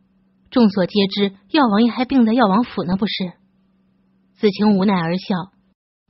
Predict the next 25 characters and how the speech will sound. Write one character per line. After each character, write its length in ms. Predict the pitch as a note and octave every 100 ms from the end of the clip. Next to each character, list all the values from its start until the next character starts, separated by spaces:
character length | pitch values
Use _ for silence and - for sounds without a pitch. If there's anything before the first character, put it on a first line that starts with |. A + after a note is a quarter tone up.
| _ _
：“若 160 | B3+ A3+
是 120 | A3+
可 220 | - G3
以， 300 | G3+ F3 E3 _ -
他 100 | D#4+
连 160 | D#4+
南 220 | A3 G3+
诏 80 | E4 A#3+
都 100 | G3
不 80 | G3
想 220 | F#3 D#3+
来， 240 | D#3 E3 G3+ _ -
直 160 | - G3
接 160 | A3
去 180 | G#3+ A3+
了 100 | E3
东 180 | G#3 A#3+
海。 360 | G#3+ F3+ E3+ - _ _ _ _ _ _ _ _ -
可 180 | G#3+
是 260 | G3 G3+ F#3 _
他 140 | - C4+
还 120 | C#4
不 140 | D4+
能 180 | A#3+ E3
走。 120 | F3+